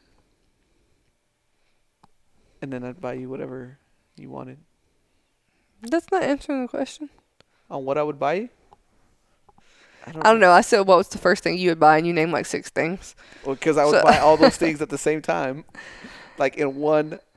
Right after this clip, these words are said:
Speaker 1: day.
Speaker 2: In one transaction.
Speaker 1: Yes.
Speaker 2: Or can I buy Jordans and a grill at the same place?
Speaker 1: Yeah.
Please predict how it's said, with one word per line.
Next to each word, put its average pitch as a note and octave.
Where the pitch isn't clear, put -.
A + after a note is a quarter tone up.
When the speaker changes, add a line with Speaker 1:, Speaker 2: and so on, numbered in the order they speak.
Speaker 1:
day. C3+
Speaker 2:
In B3+
one A3
transaction. -
Speaker 1:
Yes. -
Speaker 2:
Or -
can D4
I D4
buy B3
Jordans F#3
and F3+
a E3+
grill F3
at F3
the -
same -
place? -
Speaker 1:
Yeah. C#3